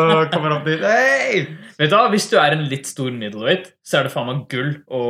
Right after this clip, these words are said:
Speaker 2: gå opp til, eh,
Speaker 1: Du
Speaker 2: til
Speaker 1: tenker
Speaker 2: light
Speaker 1: det?
Speaker 2: heavyweight.
Speaker 1: Ja, kanskje det er det Rockhold, eh,
Speaker 2: Rockhold tenker, ja.
Speaker 1: Ja, ja.
Speaker 2: Bortsett fra at hvis han er litt chinny, så er han litt mer utsatt <laughs> i light heavyweight, da.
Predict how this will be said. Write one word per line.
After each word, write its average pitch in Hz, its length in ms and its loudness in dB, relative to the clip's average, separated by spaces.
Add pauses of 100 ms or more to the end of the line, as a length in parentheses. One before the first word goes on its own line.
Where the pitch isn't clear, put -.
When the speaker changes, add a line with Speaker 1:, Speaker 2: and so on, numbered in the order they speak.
(120)
Speaker 2:
gå 120 160 -4
opp 107 140 -14
til, 117 280 -8
eh, 110 760 -6 (160)
Speaker 1:
Du 135 120 -2
Speaker 2:
til 139 80 -4
Speaker 1:
tenker 147 160 2
Speaker 2:
light 120 140 2
Speaker 1:
det? 123 80 4
Speaker 2:
heavyweight. 135 400 -4 (360)
Speaker 1:
Ja, 185 100 0
kanskje 190 240 2
det - 0 -
er 156 240 4
det 143 40 -4
Rockhold, 143 560 0
eh, 139 720 2
Speaker 2:
Rockhold 143 400 2
tenker, 127 320 -4
ja. 127 140 -2
Speaker 1:
Ja, 127 140 2 (100)
ja. 123 180 0
Speaker 2:
Bortsett 151 320 2
fra 147 200 4
at 139 100 -4
hvis 139 220 0
han 139 180 2
er 123 160 2
litt 127 160 -4
chinny, 135 320 -4
så 147 160 -2 (460)
er 123 100 0
han 117 140 -4
litt 120 120 -10
mer 123 140 -6
utsatt 123 500 -4
<laughs> - 60 -8
i 151 160 -4
light 139 340 0
heavyweight, 131 320 -2
da. 143 120 -8